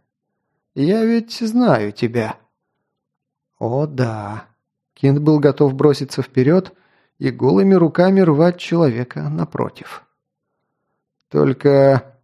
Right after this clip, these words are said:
Тале потер виски, "м, Вакт.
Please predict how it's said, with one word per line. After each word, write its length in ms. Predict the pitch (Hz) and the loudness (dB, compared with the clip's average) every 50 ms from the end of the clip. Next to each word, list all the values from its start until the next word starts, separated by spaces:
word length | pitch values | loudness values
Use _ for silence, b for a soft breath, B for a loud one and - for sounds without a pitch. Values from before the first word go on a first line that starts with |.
| _ _ _ _ _ _ | _ _ _ _ _ _
Тале 280 | - 131 123 117 123 123 | -4 -2 0 0 0 -2
потер 360 | 123 123 113 - - 117 117 | -2 -6 -8 -8 -8 -8 -6
виски, 440 | 113 120 117 - - - 127 - - - _ | -8 -8 -10 -10 -12 -12 -12 -12 -12 -16 _
"м, 640 | 127 127 123 123 123 123 123 123 120 120 113 110 107 - _ _ | -10 -8 -6 -4 -4 -4 -4 -4 -6 -6 -8 -10 -12 -16 _ _
Вакт. 920 | - 123 127 131 135 147 156 170 190 190 170 110 - - - - - _ | -14 -12 -12 -12 -12 -12 -4 0 2 2 2 0 -2 -6 -12 -20 -20 _